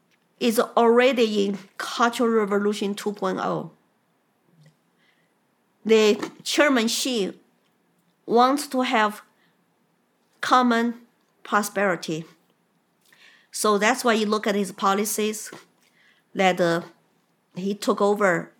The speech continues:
basically lots, lots of private, huge industries and companies.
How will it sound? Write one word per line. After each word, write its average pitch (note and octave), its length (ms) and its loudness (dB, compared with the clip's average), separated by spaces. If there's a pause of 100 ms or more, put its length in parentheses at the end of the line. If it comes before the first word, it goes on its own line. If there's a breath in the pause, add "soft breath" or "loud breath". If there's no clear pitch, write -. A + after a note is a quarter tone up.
(140)
basically F3 800 -4 (600)
lots, F#3+ 400 2
lots F3 300 -2
of D#3 260 -6
private, F3+ 500 -4
huge E3 480 -6 (460 soft breath)
industries F#3 920 -2 (140)
and D3+ 200 -6
companies. F3+ 640 -2